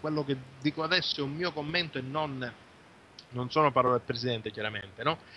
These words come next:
Cioè, questo è un punto, l'ultimo detto, per, eh, lo ripeto, per intercettare e stroncare le reti e gli affari della criminalità organizzata, lo Stato sta facendo molto, bisogna riconoscerlo.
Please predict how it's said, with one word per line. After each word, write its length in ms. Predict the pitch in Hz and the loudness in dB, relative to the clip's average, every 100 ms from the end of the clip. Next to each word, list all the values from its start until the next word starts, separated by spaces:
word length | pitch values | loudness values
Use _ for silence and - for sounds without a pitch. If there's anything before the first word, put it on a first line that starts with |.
| - - - | -16 -16 -2
Cioè, 160 | - | 2
questo 280 | 139 208 - | 4 4 6
è 20 | |
un 140 | 196 185 | 4 4
punto, 420 | 202 202 175 151 | 2 0 4 4
l'ultimo 460 | 143 180 180 175 156 | 6 4 2 0 2
detto, 340 | 151 135 - | 2 2 -2
per, 360 | 120 135 135 123 | 0 2 2 0
eh, 140 | 123 | -6
lo 420 | 123 123 127 123 143 | -4 -4 -4 2 2
ripeto, 380 | 147 151 127 | 4 2 0
per 180 | 113 139 | -6 -4
intercettare 560 | 143 143 160 170 - 196 | -2 0 0 0 2 2
e 40 | |
stroncare 600 | 156 151 151 156 127 117 - - - | 0 -4 2 4 4 2 -4 -20 -14
le 140 | - 135 | -2 2
reti 220 | 185 180 | 4 2
e 20 | |
gli 80 | 147 | 0
affari 280 | 139 - 170 | 0 2 2
della 80 | 147 | 2
criminalità 340 | 143 143 170 | -2 0 0
organizzata, 580 | 143 139 196 170 165 131 | 0 0 2 2 2 2
lo 80 | 143 | -2
Stato 320 | - 202 151 | 0 0 0
sta 160 | - | -4
facendo 420 | 139 139 151 131 123 | -4 -4 -6 -8 -8
molto, 320 | 117 104 117 | -8 -8 -14
bisogna 340 | 120 147 147 | -10 -8 -8
riconoscerlo. 720 | 131 123 113 107 - 113 107 | -8 -10 -10 -6 -6 -6 -14